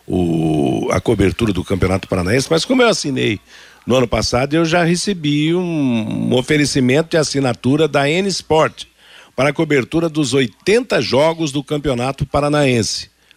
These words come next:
Todos os jogos do campeonato serão cobertos. Então, pra você ter uma ideia, e claro que em razão até de, desse preço, não dá pra esperar um,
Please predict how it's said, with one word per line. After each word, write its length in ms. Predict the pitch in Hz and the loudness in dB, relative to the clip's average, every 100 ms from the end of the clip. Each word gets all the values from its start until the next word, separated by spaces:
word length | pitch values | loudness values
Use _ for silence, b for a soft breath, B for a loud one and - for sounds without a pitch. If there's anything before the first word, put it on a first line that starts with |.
| b | b
Todos 380 | 160 214 180 127 | 2 2 0 -6
os 100 | 120 | -4
jogos 340 | 98 139 139 | -2 -2 -2
do 100 | 117 | -8
campeonato 540 | 117 127 120 107 117 - | -6 -6 -4 -4 -6 -6
serão 240 | 120 120 | -4 -4
cobertos. 640 | 131 139 127 104 - - - B B B B | -2 0 0 0 -2 -12 -12 B B B B
Então, 160 | 147 | -2
pra 80 | 160 | 0
você 140 | - 202 | 0 0
ter 160 | 226 | 2
uma 180 | 233 196 | 2 2
ideia, 540 | 131 123 160 180 104 | 0 0 2 2 0
e 80 | 85 | -2
claro 460 | - 147 143 123 92 | -4 0 0 0 -4
que 400 | - 82 80 90 | -6 -8 -6 -6
em 100 | 101 | -4
razão 340 | 110 104 131 | -4 -2 -2
até 320 | 117 139 165 | -2 0 0
de, 280 | 165 131 92 - B B B | 0 -2 -4 -8 B B B
desse 340 | 117 127 - 117 | -2 -2 0 -4
preço, 460 | - 117 147 - | -2 0 0 0
não 140 | 175 175 | -2 0
dá 180 | 147 147 | 2 2
pra 160 | 156 | 0
esperar 560 | 156 - 175 131 135 156 | -2 0 0 2 2 0
um, 400 | 151 110 95 | 0 -2 -4